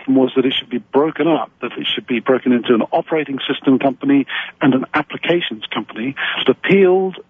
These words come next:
Um, the judge in the case was found to have, um, talked too much and too loosely, basically to a writer called Ken Auletta, who writes for The New Yorker, um, who had, um, terrific access to him. But unfortunately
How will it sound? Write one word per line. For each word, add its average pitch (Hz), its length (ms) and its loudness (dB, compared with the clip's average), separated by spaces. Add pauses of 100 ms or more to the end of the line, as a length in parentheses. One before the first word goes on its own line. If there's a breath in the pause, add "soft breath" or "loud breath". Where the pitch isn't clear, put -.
Um, 123 440 -2
the 104 60 -6
judge 156 240 0
in 135 60 -2
the 131 60 -2
case 143 300 0
was 123 220 -6
found 139 360 -2
to 127 60 -4
have, 117 340 -2
um, 117 420 2 (400 loud breath)
talked - 420 0
too 135 140 0
much 147 440 0
and 120 120 -10
too 127 120 -4
loosely, 139 720 0
basically 123 540 -4 (100)
to 123 80 4
a 117 100 2
writer 120 260 -2
called 113 280 -6
Ken 123 180 -2
Auletta, 127 340 -2
who 117 160 -2
writes 120 260 0
for - 80 -14
The 117 60 -4
New 113 120 2
Yorker, 135 440 2 (480 loud breath)
um, 107 380 0 (160)
who 120 240 4
had, 120 260 -2 (180)
um, 113 260 -2 (160)
terrific 120 320 -2
access 175 400 -4
to 135 100 2
him. 127 100 0
But 139 140 0 (480 loud breath)
unfortunately 139 580 2